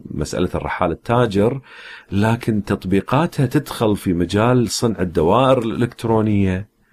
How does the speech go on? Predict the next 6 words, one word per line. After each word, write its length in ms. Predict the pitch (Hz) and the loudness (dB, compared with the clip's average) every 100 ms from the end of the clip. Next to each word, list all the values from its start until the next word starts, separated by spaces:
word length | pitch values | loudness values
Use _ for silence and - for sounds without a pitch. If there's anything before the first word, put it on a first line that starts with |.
| _ - - - _ | _ -20 -20 -20 _
وتدخل 460 | - 107 - 101 90 | -4 -2 -2 0 0
في 160 | 92 | -2
سلسلة 580 | 82 90 85 - 113 131 131 | 0 0 -2 0 2 2 2
الجينات، 840 | 117 107 113 113 113 110 110 - - _ - | 0 2 2 4 4 2 0 -8 -20 _ -10
وفي 180 | - 101 | -4 -4
التخطيط، 1120 | - 101 - - - 123 127 123 - _ | -2 -4 -6 -8 0 4 6 6 2 _